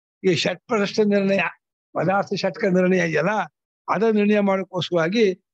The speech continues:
ಅಗ್ನಿಹೋತ್ರೇನ ಅಗ್ನಿಹೋತ್ರ ಪ್ರಕರಣ ಏನ್ ಕೆಲಸ, ಅಗ್ನಿಹೋತ್ರ ಸಪ್ತಮಿಗೆ ಪ್ರಕರಣ ಅಂತ. ಅಗ್ನಿಹೋತ್ರ ಪ್ರಕರಣದಲ್ಲಿ ಇದನ್ನ ಹೇಳಿತಂತೆ. ಆ ಈ ಎರಡು ಆಹುತಿಗಳು, ಅಗ್ನಿಹೋತ್ರ ಆಹುತಿಗಳು ಹೋಮ ಮಾಡಿದ್ದಾದಾಗ ಅದು ಮೇಲಕ್ಕೆ ಬರುತ್ತವೆ.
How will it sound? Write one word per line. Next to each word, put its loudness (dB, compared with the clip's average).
ಅಗ್ನಿಹೋತ್ರೇನ 0
ಅಗ್ನಿಹೋತ್ರ -2
ಪ್ರಕರಣ -2
ಏನ್ 0
ಕೆಲಸ, -4
ಅಗ್ನಿಹೋತ್ರ 0
ಸಪ್ತಮಿಗೆ 0
ಪ್ರಕರಣ -4
ಅಂತ. -8
ಅಗ್ನಿಹೋತ್ರ -2
ಪ್ರಕರಣದಲ್ಲಿ 2
ಇದನ್ನ 2
ಹೇಳಿತಂತೆ. -2
ಆ 0
ಈ -2
ಎರಡು 2
ಆಹುತಿಗಳು, 2
ಅಗ್ನಿಹೋತ್ರ 0
ಆಹುತಿಗಳು 2
ಹೋಮ -2
ಮಾಡಿದ್ದಾದಾಗ 2
ಅದು 0
ಮೇಲಕ್ಕೆ 2
ಬರುತ್ತವೆ. 2